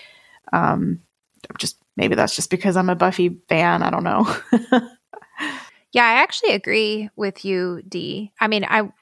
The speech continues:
Speaker 2: it would have been maybe nice to have a little bit more for Xander and Willow, but honestly, like, I don't, and I think that's the beauty of Buffy. I think Buffy doesn't feel the need to over-explain things.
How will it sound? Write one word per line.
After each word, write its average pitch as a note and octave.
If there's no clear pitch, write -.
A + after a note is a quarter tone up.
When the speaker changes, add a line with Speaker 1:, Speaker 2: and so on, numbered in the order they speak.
Speaker 2:
it A3
would G#3
have G#3
been F#3+
maybe G3
nice F#3
to G3+
have F#3+
a F#3
little F#3+
bit F#3
more G3
for A#3
Xander A#3+
and B3
Willow, A#3+
but -
honestly, A#3
like, -
I A3
don't, C4
and A#3+
I A#3+
think C4+
that's C#4+
the B3
beauty G3
of -
Buffy. -
I A#3
think A3+
Buffy A3
doesn't B3
feel A#3
the G#3
need G3+
to -
over-explain F#3+
things. C#4+